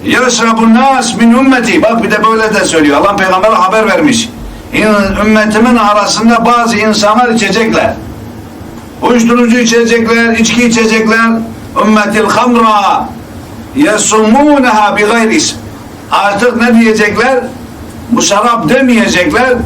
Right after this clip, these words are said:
Ne diyecekler? Rakı diyecekler. Ne diyecekler? Cin diyecekler. Ne diyecekler? Viski diyecekler. Bak ismini değiştirecekler diyor Allah'ın peygamberi.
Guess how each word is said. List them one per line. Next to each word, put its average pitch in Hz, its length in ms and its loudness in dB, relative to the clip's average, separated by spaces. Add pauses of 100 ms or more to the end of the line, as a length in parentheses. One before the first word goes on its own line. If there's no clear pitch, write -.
Ne 233 160 0
diyecekler? 202 680 0
Rakı 202 300 2
diyecekler. 226 520 2
Ne 240 160 0
diyecekler? 208 520 0
Cin 240 200 2
diyecekler. 202 460 0
Ne 226 160 0
diyecekler? 220 520 0
Viski 226 360 2
diyecekler. 120 560 0
Bak - 220 -2
ismini 240 340 0
değiştirecekler 170 580 0
diyor 143 140 0
Allah'ın 131 240 0
peygamberi. 107 440 0